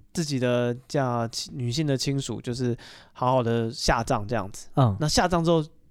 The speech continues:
Speaker 1: 再去看，那个坟墓被人家挖开来了。
Speaker 2: 哇靠。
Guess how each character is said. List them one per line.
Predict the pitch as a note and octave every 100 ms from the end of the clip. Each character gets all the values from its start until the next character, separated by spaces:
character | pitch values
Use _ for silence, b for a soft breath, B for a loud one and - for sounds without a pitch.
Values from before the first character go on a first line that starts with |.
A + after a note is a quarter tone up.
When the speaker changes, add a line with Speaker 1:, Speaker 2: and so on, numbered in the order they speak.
| _ _
Speaker 1:
再 | - - F#3+
去 | E3+
看， | F3 C#3
那 | D#3
个 | D3
坟 | B2+ C#3 C3
墓 | D3+
被 | C#3+
人 | C#3
家 | B2
挖 | B2 A#2
开 | A#2 A2+
来 | G2+ -
了。 | E3+
Speaker 2:
哇 | - A#2+
靠。 | - A2